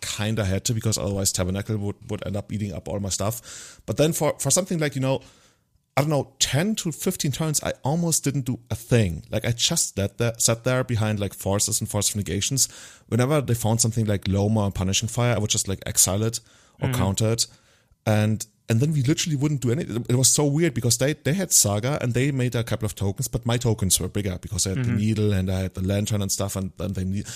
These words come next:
Speaker 2: Then I guess you, you just can't attack 'cause they have all the mazes as well.
Speaker 1: Yeah, I, I, I can't attack, and, and they could also, like, just, like, make, make a good double block for them, and, and we literally wouldn't do anything. And, and I was like, "What's going on? Wh-, what is the other g-,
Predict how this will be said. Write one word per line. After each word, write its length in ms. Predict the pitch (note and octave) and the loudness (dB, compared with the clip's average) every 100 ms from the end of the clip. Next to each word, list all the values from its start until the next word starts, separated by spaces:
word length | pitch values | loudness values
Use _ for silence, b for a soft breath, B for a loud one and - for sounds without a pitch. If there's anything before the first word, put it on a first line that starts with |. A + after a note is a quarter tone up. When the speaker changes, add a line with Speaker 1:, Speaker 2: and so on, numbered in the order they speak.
| B B B B - | B B B B -10
Speaker 2:
Then 140 | C#3+ C3+ | -4 0
I 80 | |
guess 300 | C3+ A#2+ - | 0 0 -4
you, 160 | D#3 D3 | -4 -4
you 200 | D#3 E3 | -2 -2
just 160 | D3 - | -2 0
can't 200 | C3+ B2+ | -2 0
attack 200 | C3+ - | -2 -2
'cause 100 | - | -4
they 80 | A#2+ | -4
have 80 | |
all 80 | A#2 | -4
the 80 | A#2 | -2
mazes 340 | A#2 G#2+ A2 | -2 -2 -6
as 100 | A2 | -10
well. 280 | B2 A#2 A2 - _ - | -8 -6 -8 -12 _ -2
Speaker 1:
Yeah, 180 | A2+ A2+ | 2 2
I, 60 | D2 | 0
I, 40 | - | -2
I 80 | - | 0
can't 180 | D3+ E3+ | 0 0
attack, 300 | D3 C#3+ C#3+ | 2 2 2
and, 200 | A#2+ A#2 | 0 0
and 120 | A#2 | 0
they 80 | A2+ | 0
could 140 | A#2 G#2 | 0 0
also, 180 | G2+ | 0
like, 180 | G2+ G2 | 0 -2
just, 280 | - G2+ - | -2 -4 -2
like, 180 | F#2+ - | -4 -2
make, 320 | G#2 F#2+ - | -4 -4 -4
make 160 | G#2 G2 | -2 -2
a 80 | |
good 160 | G2 F#2+ | -2 -2
double 220 | G#2 A2 | 0 0
block 180 | A2 G#2+ | 0 -2
for 120 | - | 0
them, 260 | G2+ G#2 G#2 | 0 0 0
and, 240 | G2 F#2+ | -2 -4
and 340 | F#2 G2 G2 - - - B B B | -4 -4 -4 -2 -2 -4 B B B
we 60 | A#2 | 4
literally 280 | E3+ - C#3+ | 4 4 4
wouldn't 180 | C#3 B2 | 2 2
do 100 | F2+ | 2
anything. 440 | D#3 - E2 F2+ | 0 -2 -6 -6
And, 140 | G#2 A2+ | -6 -4
and 100 | B2+ | -2
I 20 | |
was 100 | F3 | -2
like, 120 | F3+ B2 | -2 -4
"What's 400 | - - - - | -8 -6 -2 0
going 180 | A#2 B2 | 2 0
on? 180 | D#3 | 0
Wh-, 540 | A2+ G1+ F#2 - - - | -2 -4 -10 -14 -8 -2
what 100 | D3+ | 2
is 120 | - | 2
the 80 | D#3 | 2
other 140 | D3 | 0
g-, 160 | A#2+ | -2